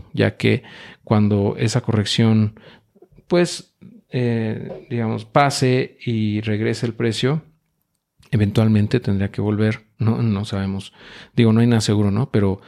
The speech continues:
eh, en teoría tendría que regresar. En ese caso, pues, ya te, po-, tú podrías, como ahorita le hice, liquidar ese préstamo y quedarte con la diferencia. Ok, eh, entonces vamos a ver al panel de control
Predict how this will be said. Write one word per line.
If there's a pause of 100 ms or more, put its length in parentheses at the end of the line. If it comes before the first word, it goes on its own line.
(260)
eh,
en
teoría
tendría
que
regresar. (600)
En
ese
caso,
pues,
ya
te,
po-,
tú
podrías,
como
ahorita
le
hice,
liquidar
ese
préstamo
y
quedarte
con
la
diferencia. (840)
Ok,
eh,
entonces
vamos
a
ver
al
panel
de
control